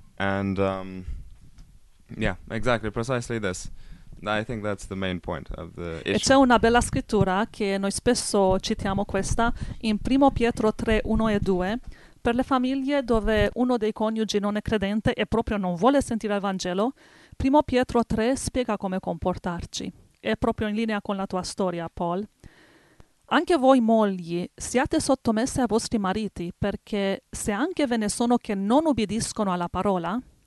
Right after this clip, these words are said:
Speaker 2: siano guadagnati senza parola dalla condotta delle loro mogli, quando avranno considerato la vostra condotta casta e rispettosa." Primo Pietro tre, versi uno e due.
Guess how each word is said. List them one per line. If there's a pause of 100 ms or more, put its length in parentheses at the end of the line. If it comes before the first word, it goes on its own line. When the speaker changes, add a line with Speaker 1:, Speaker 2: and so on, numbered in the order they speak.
(120)
Speaker 2:
siano
guadagnati
senza
parola (500)
dalla
condotta
delle
loro
mogli, (640)
quando
avranno
considerato
la
vostra
condotta
casta
e
rispettosa." (480)
Primo
Pietro
tre, (180)
versi
uno
e
due.